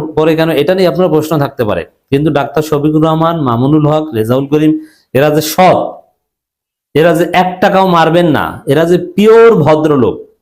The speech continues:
এ বিষয়ে আওয়ামী লীগ, বিএনপিরও কোনো সন্দেহ সংশয়। অতএব তারা অনেক এগিয়ে। আর মানুষ এজন্যই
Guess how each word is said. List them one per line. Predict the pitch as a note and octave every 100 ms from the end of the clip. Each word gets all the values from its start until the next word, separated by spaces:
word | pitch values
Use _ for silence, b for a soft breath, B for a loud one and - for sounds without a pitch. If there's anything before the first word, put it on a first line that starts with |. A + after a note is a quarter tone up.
| _ _ _ _ _ _ -
এ | D#3+
বিষয়ে | F3+ F3+ F3+ C#3+ C#3
আওয়ামী | C#3+ D3+ E3
লীগ, | E3 C3+
বিএনপিরও | D3+ D3 D3+ E3
কোনো | D3+ C3
সন্দেহ | B2 A2+ G#2+
সংশয়। | F#2+ G2 F2 E2 - _ _ _ _ _ _ _ _ _ _ _ _ _ - -
অতএব | B2 D#3 D#3
তারা | C#3
অনেক | C3+ B2 C3+
এগিয়ে। | A2 E2+ D2+
আর | -
মানুষ | B2 C3 F3 -
এজন্যই | B2 C3 D3 A#3+